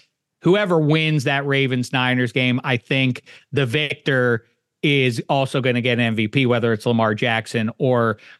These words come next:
from the Niners winning side. The only hash left to be settled is it C M C or Purdy. It sure feels like it's gonna be Purdy. But either way, I like Brock Purdy as my goat this week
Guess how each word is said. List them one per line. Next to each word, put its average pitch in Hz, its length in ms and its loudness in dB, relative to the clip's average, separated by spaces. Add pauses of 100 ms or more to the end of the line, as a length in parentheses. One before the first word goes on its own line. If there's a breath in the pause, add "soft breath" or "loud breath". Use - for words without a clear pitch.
(240 loud breath)
from 143 220 0
the 131 100 4
Niners 135 420 2
winning 123 280 0
side. 131 400 -2
The 131 80 2
only 131 200 2
hash 117 300 -2
left 117 200 -4
to 110 60 -4
be 104 120 -2
settled 110 400 -4
is 104 100 -6
it 107 100 -6
C 135 160 -2
M 113 120 0
C 113 160 0
or 104 80 -2
Purdy. 120 400 0
It 104 80 -6
sure - 200 0
feels 135 280 -2
like 117 100 -2
it's 113 140 -4
gonna 113 120 -2
be 107 140 -2
Purdy. 131 420 -2 (300 loud breath)
But - 140 -2
either 254 280 2
way, 135 320 -2 (960)
I 147 120 0
like 196 260 0
Brock 190 300 -2
Purdy 143 640 0
as 131 240 -4
my 127 160 0
goat 127 280 -2
this 147 200 -4
week 147 320 -2